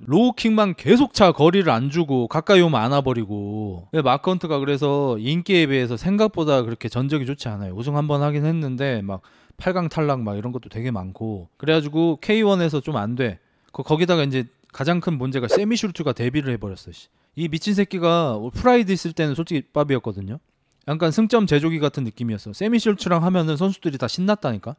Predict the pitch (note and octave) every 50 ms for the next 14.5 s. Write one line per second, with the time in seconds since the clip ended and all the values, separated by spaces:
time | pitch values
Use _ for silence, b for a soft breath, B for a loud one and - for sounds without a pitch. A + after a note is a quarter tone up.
0 | _ - F#3+ A3 G#3+ E3+ D3+ E3+ A3+ B3+ A#3+ - A3+ G#3 G#3 F#3+ E3 - G#3+ F3+
1 | - _ _ C#3+ D#3+ G3 A3 A#3+ A#3+ G#3 G3+ F3+ D#3 B2+ B2 - A#2 G#2 A#2+ D#3
2 | F#3+ G3+ G3+ F3+ - C3 C#3 D#3 G3 G#3 F#3+ - F3 D3+ A#2+ G#2+ A2 G#2+ G#2+ G2+
3 | F#2+ F2+ F2 - - - D3 E3 F#3+ G3 - - G3 F#3 F3+ F#3 E3+ - - E3
4 | D3 - D3 D3+ F#3 F3+ E3+ - D#3+ D3 C#3 C3+ C3+ F3+ G3 G3+ D#3+ - D3+ D3+
5 | F#3 E3+ F3 D3+ D3+ D3 C3+ A#2 B2 C#3 D3+ E3 D#3+ D3+ C#3+ C#3 C3+ C3 B2 A#2+
6 | - C3 C3 D3 D3 C3+ A2 F2+ E2+ _ - G3+ G#3+ A#3 G#3+ - A3 F#3+ - F#3+
7 | E3+ D3+ - - A3+ G#3 D#3+ D3+ E3 F#3+ G3+ F3+ F3 C#3+ - - G3 F#3 G3 G3
8 | G#3+ G3+ F#3+ F3+ D#3 C#3 C#3 C#3 C3 B2 A#2+ B2+ D3 E3+ E3 C3+ A2 F#2 - -
9 | B2+ D3+ F#3+ A3+ A#3+ A3 G3+ A3 G#3 G3 F#3+ F#3 F3 E3+ E3+ E3+ F3+ F3 C#3 A#2+
10 | C#3 F3+ G3+ G3+ F#3+ - - D3+ C3+ - - C#3 D3+ F3+ G#3 G#3 G#3 F#3+ F3 D#3
11 | C#3+ D3+ D3 D3 D3 C#3+ C#3 C3 B2+ A#2+ A#2 B2 C#3+ D3 C#3+ D3+ C3 A2 G2 E2
12 | D2+ - _ - F#3+ G3+ G3 E3 E3 G#3 A3+ G3+ F#3+ D#3 D#3 E3 E3 C#3+ D3 F3
13 | G3 F#3 E3+ D#3+ D3+ - C#3 B2+ A#2 A#2 C3+ C#3+ A2+ G2+ A2 B2+ C#3 C3+ A2+ G#2
14 | F#2 F#2+ F2+ F#2+ F2+ F2 F2+ F2 E2+ E2+